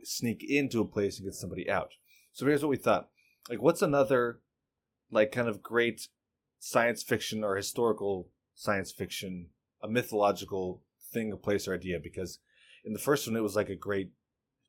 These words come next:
treasure that, um, like, revolutionary Americans kept. The second one was the lost city of gold. Third one, how do we up the ante?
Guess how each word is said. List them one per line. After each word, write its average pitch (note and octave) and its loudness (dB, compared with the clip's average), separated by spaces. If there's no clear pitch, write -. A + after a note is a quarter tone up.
treasure G2 2
that, F#2+ 0
um, F#2 -4
like, F#2+ -10
revolutionary B2+ 8
Americans G#2+ 4
kept. G#2+ 2
The G2+ -16
second C3 4
one A2+ -4
was G#2 0
the G2+ -2
lost G2 2
city G2 -2
of F2+ -8
gold. G2 0
Third C3 6
one, G2+ -2
how G2+ -4
do G2 -6
we G2 -4
up G#2 0
the F#2+ -6
ante? G2 -4